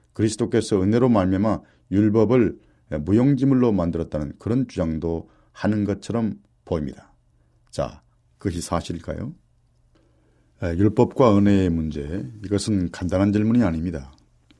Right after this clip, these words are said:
에, 이에 대한 대답이 요한복음 전체를 해석하는 열쇠로, 에, 작용하기 때문입니다. 또 그것은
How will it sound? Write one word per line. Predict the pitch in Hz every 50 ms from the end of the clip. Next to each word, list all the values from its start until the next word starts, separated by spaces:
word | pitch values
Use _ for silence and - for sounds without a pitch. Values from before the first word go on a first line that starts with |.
| _ _ _ _ _ _ _ _ _ _ _ _ _ _ _ _ _ -
에, | 87 82 85
이에 | 87 90 104 104
대한 | 98 113 113 110 101
대답이 | 101 101 95 - 95 92 101 107 98 87
요한복음 | 85 85 92 98 101 98 107 110 110 113 110 101 101
전체를 | - - - 101 104 110 120 120 120 - - - - 123 110 110 120 117 95
해석하는 | 107 113 - 110 98 95 92 107 98 85 73
열쇠로, | 85 101 113 113 - 120 117 120 120 117 107 90 87 78
에, | 73 71
작용하기 | - 80 80 78 80 76 78 73 76 69
때문입니다. | - 71 69 69 67 67 71 - - - _ _ _ _ _ _ _ _ _ _ _ _ _ _ _ _ _ _ _ _ _ _ _ _ _ _ _ _ _ _ _ _
또 | - 123 127 127 123
그것은 | 95 101 104 117 120 - 127 113 98 87 87 104 123 135 139